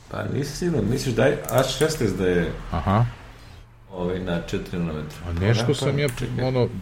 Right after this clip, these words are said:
Speaker 2: to, to baš sam čuo u ovom, kako se zove, u, u, u eventu, je li? Ja sam ga gledao odloženo, znaš, pa...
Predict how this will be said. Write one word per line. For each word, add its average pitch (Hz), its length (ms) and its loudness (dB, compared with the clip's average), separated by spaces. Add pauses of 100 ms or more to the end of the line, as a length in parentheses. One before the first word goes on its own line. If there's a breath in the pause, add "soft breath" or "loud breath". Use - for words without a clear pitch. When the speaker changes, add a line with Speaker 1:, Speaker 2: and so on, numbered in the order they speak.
(100)
Speaker 2:
to, 104 140 0
to 98 200 -2
baš 110 240 2
sam 123 180 2
čuo 139 180 6
u 131 280 10
ovom, 117 400 4 (600)
kako 101 220 0
se 110 120 -2
zove, 98 300 2
u, 85 220 -2 (1800 soft breath)
u, 113 220 4
u 123 180 12
eventu, 123 500 12
je 92 180 2
li? 85 200 -2
Ja 104 120 2
sam - 160 0
ga 107 100 4
gledao 107 360 8
odloženo, 95 520 4
znaš, 85 380 -6
pa... 82 60 -2